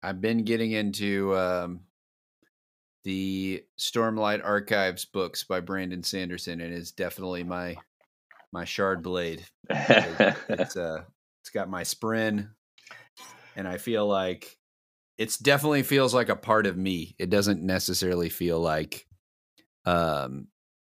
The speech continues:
Speaker 1: I
Speaker 2: Well,
Speaker 1: think
Speaker 2: that's
Speaker 1: that aspect of building it is really, like, an expression of me as well.
Speaker 2: Well, that's fun for music too, 'cause music's so emotional,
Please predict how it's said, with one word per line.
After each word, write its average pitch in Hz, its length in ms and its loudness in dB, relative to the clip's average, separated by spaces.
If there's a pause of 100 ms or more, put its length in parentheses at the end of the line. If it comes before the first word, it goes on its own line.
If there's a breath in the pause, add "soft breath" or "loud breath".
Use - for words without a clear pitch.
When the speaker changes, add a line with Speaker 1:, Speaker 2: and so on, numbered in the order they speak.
(1000)
Speaker 1:
I 110 140 6
Speaker 2:
Well, - 0 -
Speaker 1:
think 170 260 12
Speaker 2:
that's 107 240 8
Speaker 1:
that - 60 -
aspect 101 400 4
of 90 180 2
building 101 360 6
it 85 140 0
is 92 160 -2
really, 95 280 4
like, 87 260 4
an 87 80 2
expression 90 580 0
of 78 120 -2
me 76 340 -4
as 78 180 -4
well. 65 420 -8 (800 soft breath)
Speaker 2:
Well, 214 120 10
that's 214 120 8
fun 104 260 10
for 90 120 4
music 87 380 6
too, 113 180 10
'cause 76 160 -6
music's 87 360 2
so 80 180 6
emotional, 76 640 0